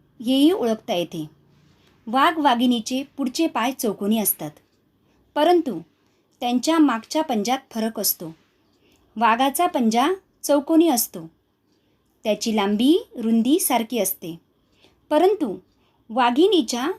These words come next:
मागच्या पायाचा तळवा आयताकृती असतो, रुंदीपेक्षा त्याची लांबी जास्त असते. विद्यार्थ्यांनो, वाघ वाघिणीच्या ठशामध्ये फरक असतो. वाघ वाघिणीचे पुढचे पाय चौकोनी असतात, परंतु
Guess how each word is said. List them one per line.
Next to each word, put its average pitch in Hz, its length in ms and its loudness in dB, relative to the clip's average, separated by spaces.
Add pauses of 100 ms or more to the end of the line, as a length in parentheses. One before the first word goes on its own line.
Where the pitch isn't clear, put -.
(140)
मागच्या 240 420 -4
पायाचा 247 500 0
तळवा 226 340 2 (400)
आयताकृती 233 640 -4
असतो, 214 320 -6 (680)
रुंदीपेक्षा 240 680 2
त्याची 226 440 2 (460)
लांबी 220 360 2
जास्त 220 320 -2
असते. 185 340 -8 (1080)
विद्यार्थ्यांनो, 233 760 2 (480)
वाघ 277 340 4
वाघिणीच्या 262 640 0 (200)
ठशामध्ये 240 580 0
फरक 240 280 -4
असतो. 196 320 -6 (800)
वाघ 294 320 2
वाघिणीचे 254 640 2 (280)
पुढचे 254 300 -4
पाय 233 240 -2
चौकोनी 240 460 -2
असतात, 214 300 -6 (580)
परंतु 247 480 2